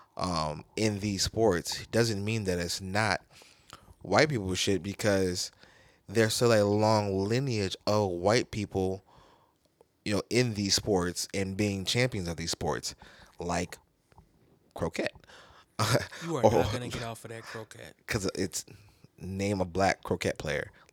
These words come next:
Speaker 1: Look it up right now. Um, or, or even golf.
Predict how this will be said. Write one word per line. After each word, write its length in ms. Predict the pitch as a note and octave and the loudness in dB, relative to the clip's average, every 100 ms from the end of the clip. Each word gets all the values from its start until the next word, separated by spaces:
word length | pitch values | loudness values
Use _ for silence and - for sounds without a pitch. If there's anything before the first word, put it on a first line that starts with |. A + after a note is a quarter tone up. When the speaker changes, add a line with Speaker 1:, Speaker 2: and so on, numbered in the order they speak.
| - | -10
Speaker 1:
Look 160 | G#2 G2+ | -4 -2
it 60 | |
up 180 | D2 - - - | -2 -4 -18 -6
right 240 | F#2+ F2 | -2 -2
now. 220 | F2 - - - - - - - - - _ - | -4 -8 -10 -20 -20 -20 -20 -20 -20 -20 _ 0
Um, 520 | A2 G#2 G2 F2 F2 - _ _ - | 4 4 2 -2 -8 -16 _ _ 2
or, 240 | B2 B2+ G2+ | 8 8 8
or 140 | B2+ | 6
even 220 | D#3+ D#3 | 6 6
golf. 440 | F3 C#3 - - | 8 8 4 -12